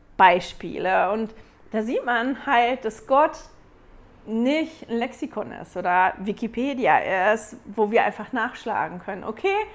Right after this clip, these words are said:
sag mir das jetzt mal mit, genau mit den Daten und mit den Fakten und ich weiß jetzt, was wann genau wie passiert. So arbeitet Gott halt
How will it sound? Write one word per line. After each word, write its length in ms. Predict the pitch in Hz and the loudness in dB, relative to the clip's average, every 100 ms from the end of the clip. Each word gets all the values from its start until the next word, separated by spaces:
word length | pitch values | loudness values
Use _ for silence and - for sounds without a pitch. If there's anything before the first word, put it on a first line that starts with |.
| - - - - | -18 -20 -8 0
sag 220 | 277 269 | 2 2
mir 120 | 339 | -2
das 200 | 302 311 | -2 0
jetzt 280 | 311 302 311 | -2 -2 -2
mal 280 | 294 285 285 | 0 0 0
mit, 260 | 240 240 | -2 -4
genau 300 | 269 247 247 | -4 0 2
mit 200 | 254 247 | 0 -2
den 140 | 220 220 | -4 0
Daten 360 | 220 254 233 | 2 2 0
und 100 | 226 | -6
mit 160 | 220 226 | -6 -6
den 120 | 202 | -8
Fakten 460 | - 311 - 254 262 | -4 -6 -4 -4 -4
und 140 | 220 | -4
ich 160 | 226 - | -4 2
weiß 280 | 208 220 233 | 2 2 0
jetzt, 340 | 214 214 - | -2 -2 -2
was 260 | 240 226 - | -2 -2 0
wann 260 | 202 214 202 | 0 0 -4
genau 480 | 196 190 196 196 | 0 2 2 0
wie 320 | 208 202 196 - _ | -6 -8 -10 -14 _
passiert. 560 | - 185 - 190 156 104 - - - - - - - | -10 -10 -8 -6 -6 -6 -12 -20 -20 -20 -20 -20 -2
So 120 | 220 | 2
arbeitet 720 | 151 175 277 247 202 196 - | 4 6 6 4 -2 -6 -4
Gott 340 | - 185 185 - | 2 2 2 0
halt 360 | 214 180 - | 0 0 -4